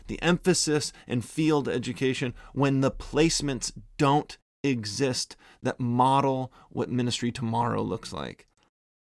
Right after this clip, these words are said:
And that, I think, is why we're feeling so much pressure in and around this conversation,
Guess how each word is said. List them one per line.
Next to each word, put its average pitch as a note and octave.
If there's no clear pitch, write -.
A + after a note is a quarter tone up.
And A#2
that, F#3
I F#3+
think, C#3+
is A2+
why C3+
we're A#2+
feeling A#2+
so D3+
much B2+
pressure A#2+
in D#3+
and C3+
around B2
this A2+
conversation, A2+